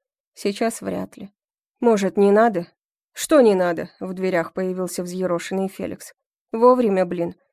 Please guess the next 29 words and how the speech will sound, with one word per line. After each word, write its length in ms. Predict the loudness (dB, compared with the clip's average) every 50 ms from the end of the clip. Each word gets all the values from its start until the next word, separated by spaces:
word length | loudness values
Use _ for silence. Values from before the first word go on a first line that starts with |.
| _ _ _
Не 100 | 0 4
мог 180 | 4 4 4 4
минут 280 | 4 4 4 4 2
на 100 | 0 0
пятнадцать 500 | 0 -2 0 2 2 2 2 2 -4 -2
раньше 300 | 0 0 0 0 -2 -6
прийти, 320 | -6 -4 -4 -4 -4 -6 -8
чтобы 240 | -8 -6 -2 0 0
он 120 | 0 -2
переживал 420 | -2 -4 -4 -4 0 0 0 -2
все 220 | 0 -2 -2 -2 -2
эти 120 | -2 -2
ужасы 360 | -2 -2 -2 -2 -4 -2 0
не 100 | 2 2
в 40 | 2
одиночку, 500 | 2 2 2 2 2 2 0 0 0 2
а 100 | 2 2
с 80 | 2 -2
другом. 420 | -4 -4 -4 -4 -4 -6 -8 -10 _ _ _ _ _ _ _ _ _
Оу!» — 420 | 4 6 6 6 2 0 -4 -8 _ _ _ _ _ _ _ _ -6
его 220 | -2 0 0 0
взгляд 360 | -2 -2 -2 0 0 -2 -2
поймал 320 | -2 -2 0 2 2 2 2
Милу. 380 | 2 0 -2 -2 -6 -8 -12 _ _ _ _ _ _ _ _ _ _
Теперь 220 | -8 -6 -4 -4 0
понятно, 480 | 2 4 4 4 4 2 2 0 -2
что 180 | -2 -2 -2 -2
за 100 | -2 -2
срочность. 640 | -4 -4 -4 -6 -6 -6 -6 -8 -10 -10 -12 _